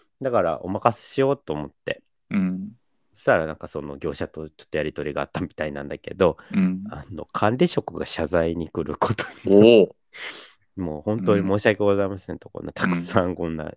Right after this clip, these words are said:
Speaker 1: しでかしがね、
Speaker 2: うん。
Speaker 1: あってっていうことで。で、あの、うちにも一報があって、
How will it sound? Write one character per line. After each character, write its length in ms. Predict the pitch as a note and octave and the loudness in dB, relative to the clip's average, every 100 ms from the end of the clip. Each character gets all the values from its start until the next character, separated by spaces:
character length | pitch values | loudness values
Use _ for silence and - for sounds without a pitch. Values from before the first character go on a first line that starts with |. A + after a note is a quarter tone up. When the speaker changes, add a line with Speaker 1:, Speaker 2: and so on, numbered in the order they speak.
| F#2+ | -16
Speaker 1:
し 180 | - E2 | -12 -8
で 100 | - | -8
か 120 | - | -10
し 120 | D#2+ | -12
が 140 | D#2+ | -14
ね、 160 | E2+ D3 - - | -10 -10 -12 -12
Speaker 2:
う 80 | - | -4
ん。 40 | F#2 - | -4 -4
Speaker 1:
あ 40 | |
っ 20 | |
て 80 | - | -8
っ 40 | |
て 60 | F#2+ | -12
い 20 | |
う 40 | A2 - - _ | -16 -20 -20 _
こ 140 | - - | -16 -14
と 180 | - F#2 | -14 -4
で。 260 | G#2 F2 _ _ - | -2 -2 _ _ 2
で、 160 | D3+ | 4
あ 80 | D3 | 4
の、 360 | C#3+ C3+ C3+ B2+ | 2 0 0 0
う 80 | A#2+ | 0
ち 160 | E3 | 0
に 120 | A#2 | 0
も 120 | - F2 | 0 0
一 140 | D#2+ _ | -2 _
報 240 | G2 G2 G2 | 2 2 4
が 120 | G2 | 2
あ 40 | |
っ 100 | G2 _ - | 2 _ 0
て、 300 | E2+ D#2+ | 2 2